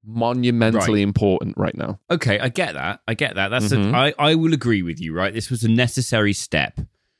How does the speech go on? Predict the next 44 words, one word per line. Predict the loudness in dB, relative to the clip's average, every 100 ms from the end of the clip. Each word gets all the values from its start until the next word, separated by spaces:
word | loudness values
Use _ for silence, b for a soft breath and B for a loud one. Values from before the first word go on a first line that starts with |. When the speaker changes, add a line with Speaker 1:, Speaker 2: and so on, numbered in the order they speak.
| _ _ _ -2
Speaker 2:
in | 2
Speaker 1:
Hundred | 2
percent. | 2 2
Speaker 2:
Marvel's | 0 -4 -4
journey | 0 0 0 -4
to, | -2 -2
to | 0 -2
building | 0 0 0
out | -4 -4
the | -6
whole, | -2 -2 -2
like, | -2 -4 -6 -12 -16
world. | -8 -8 -6
I | -2
remember | 0 2 2
reading | 4 4
the | 2
comics | 0 0 0 -2 -8 -12 -16 b b
Speaker 1:
Mm-hmm. | 0 0 0
Speaker 2:
and, | 0 0 -2 -6 -10 -4
like, | -2 -2
Jack | -2 -2 0
Kirby | 2 2 2 2
and | 0
the | -4
Fantastic | -6 -6 -8 -12 -14
Four | -8 -6 -6
was | -6
my | -6 -6
shit, | -6 -6 -8 -12 _
right? | -6 -6 -4
That | -6
was | -4
my | -4
jam. | -2 0
Speaker 1:
Okay. | 2 0
Speaker 2:
The | 0
Cosmic | -4 -6 -4 -6
Marvel, | -4 -2 -2 -2
I | -2
was | -4 -6
like, | -8 -6
"Oh, | -4 -4
wicked." | -2 -6 -6 -16